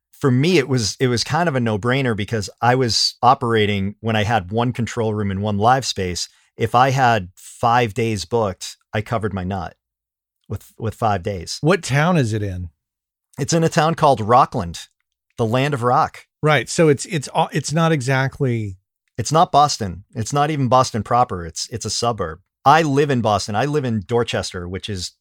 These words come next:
Speaker 1: kind of a little enclave that's right next to Boston proper itself. And it takes me twenty-five minutes to get here.
Speaker 2: In pre-covid, you have a reverse commute, I would assume.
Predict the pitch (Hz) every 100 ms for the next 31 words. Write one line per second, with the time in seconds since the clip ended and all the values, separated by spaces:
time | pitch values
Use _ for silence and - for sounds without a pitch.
0 | - 117 113 104 98 95 90 92 _ -
1 | 104 98 110 107 - 101 92 85 - _
2 | _ _ _ _ _ _ - 104 - 98
3 | 110 107 113 - - 98 - 110 101 -
4 | 90 - 98 - 85 85 104 90 - _
5 | _ _ _ - 110 101 123 - 123 -
6 | 117 104 107 104 95 - 82 80 - 78
7 | _ _ _ - 151 135 135 - 196 202
8 | - 143 127 120 123 123 139 123 110 113
9 | 117 110 - 113 123 135 107 98 95 -
10 | 104 92 90